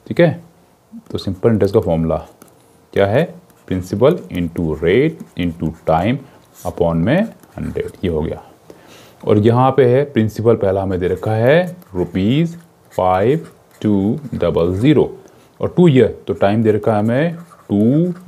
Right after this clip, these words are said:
ईयर, यानी टाइम हमें दे रखा है, और रेट भी दे रखा है हमें, किस रेट में हमें मिल रहा है, that is सिक्स परसेंट। ठीक हो गया, ये हो गया। कुछ नहीं करना है, वैल्यू पुट कर देनी है, आंसर आ जाएगा। तो सिंपल इंटरेस्ट कितना हो जाएगा हमारा, प्रिंसिपल कितना है हमारा,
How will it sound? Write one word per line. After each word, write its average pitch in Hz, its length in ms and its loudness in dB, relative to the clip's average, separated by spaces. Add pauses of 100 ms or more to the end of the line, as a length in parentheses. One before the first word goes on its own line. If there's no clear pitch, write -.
(280)
ईयर, 107 460 2 (260)
यानी 92 180 -6
टाइम 90 240 0
हमें 117 220 -2
दे 92 100 4
रखा 82 240 0
है, 101 300 2 (760)
और 113 120 4
रेट 104 180 4
भी 110 80 2
दे 117 100 4
रखा 120 200 2
है 120 60 2
हमें, 127 180 -2 (160)
किस 113 160 0
रेट 110 220 2
में 123 120 0
हमें 120 120 2
मिल 117 160 2
रहा 117 180 4
है, 135 280 -2 (260)
that 95 160 0
is 165 80 0
सिक्स 104 260 -8
परसेंट। 95 600 0 (680)
ठीक 135 100 0
हो 190 60 4
गया, 214 120 4 (300)
ये 87 80 -2
हो 76 120 -4
गया। - 220 -10 (600)
कुछ 185 100 6
नहीं 202 120 6
करना 170 180 4
है, 180 60 2
वैल्यू 131 200 4
पुट 113 140 -4
कर 90 100 0
देनी 98 220 0
है, 175 60 0
आंसर 120 240 -2
आ 82 60 -4
जाएगा। 73 280 -6 (320)
तो 120 60 -8
सिंपल 101 280 -2
इंटरेस्ट 127 240 2
कितना 127 180 0
हो 123 100 2
जाएगा 127 140 4
हमारा, 127 260 0 (1900)
प्रिंसिपल 113 320 4
कितना 139 200 2
है 131 60 4
हमारा, 127 280 4